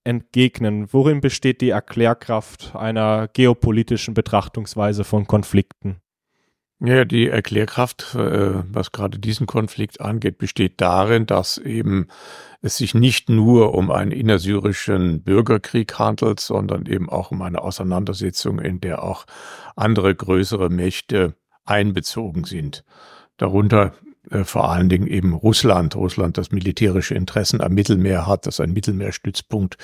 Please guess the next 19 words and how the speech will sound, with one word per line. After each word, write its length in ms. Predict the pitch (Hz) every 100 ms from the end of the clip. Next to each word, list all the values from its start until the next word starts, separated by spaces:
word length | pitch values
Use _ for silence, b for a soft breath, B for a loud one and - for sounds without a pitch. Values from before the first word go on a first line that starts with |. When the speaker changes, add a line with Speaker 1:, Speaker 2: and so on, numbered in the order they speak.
| B B B B B
Speaker 2:
in 120 | 98
Syrien 640 | 98 113 113 101 92 85
hat. 300 | 90 80 - - B B
Und, 340 | - 101 - -
äh, 420 | 143 107 98 98
darauf 420 | 95 92 95 90
habe 180 | 101 78
ich, 600 | 78 90 - - - -
äh, 80 | -
hinweisen 800 | 95 113 101 92 78 82 80 80
wollen. 480 | 85 78 80 78 69 B B B B
Man 80 | 110
darf 240 | 110 104
geopolitische 720 | 110 110 104 113 101 107 117
Argumentation 640 | 92 95 95 95 - 98 95
natürlich 380 | 90 113 95
auch 140 | - -
nicht 200 | 101 -
überschätzen. 800 | 101 95 - 113 - 143 113